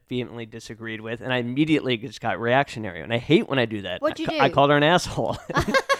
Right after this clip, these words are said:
Speaker 1: And I felt really bad. I'm like, "That was an overreaction." But
Speaker 2: <laughs>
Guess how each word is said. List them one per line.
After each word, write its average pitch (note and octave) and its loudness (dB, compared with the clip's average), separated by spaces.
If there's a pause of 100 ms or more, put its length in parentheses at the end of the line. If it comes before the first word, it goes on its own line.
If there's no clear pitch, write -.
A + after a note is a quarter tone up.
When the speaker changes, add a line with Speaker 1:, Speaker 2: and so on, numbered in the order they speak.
(720)
Speaker 1:
And - 2
I - -2
felt E3 4
really E3 2
bad. F#3 8
I'm B2+ 2
like, B2+ 0
"That D3+ 4
was F#3 -4
an D3+ -2
overreaction." D#3 -2
But B2 -2 (380)
Speaker 2:
<laughs> - -